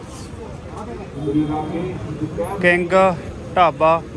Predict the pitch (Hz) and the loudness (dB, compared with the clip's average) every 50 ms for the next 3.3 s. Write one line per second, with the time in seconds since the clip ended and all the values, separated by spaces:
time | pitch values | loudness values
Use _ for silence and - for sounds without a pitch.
0 | 156 - 156 156 - - - 139 - - 160 147 - 170 160 156 160 165 165 170 | -6 -4 -2 -2 -2 -4 -4 -2 -2 0 0 2 2 2 2 4 6 6 6 8
1 | 170 170 170 170 175 170 170 - - - - - - - - 139 139 151 147 147 | 6 4 0 -2 -6 -6 -6 -8 -8 -10 -10 -10 -10 -10 -8 -4 -2 0 0 0
2 | 151 151 151 151 156 160 170 170 160 160 156 156 156 156 151 151 147 147 156 156 | 2 2 4 4 4 4 4 2 2 0 0 0 0 -2 0 0 0 0 0 0
3 | 156 156 160 160 165 | 0 0 0 0 0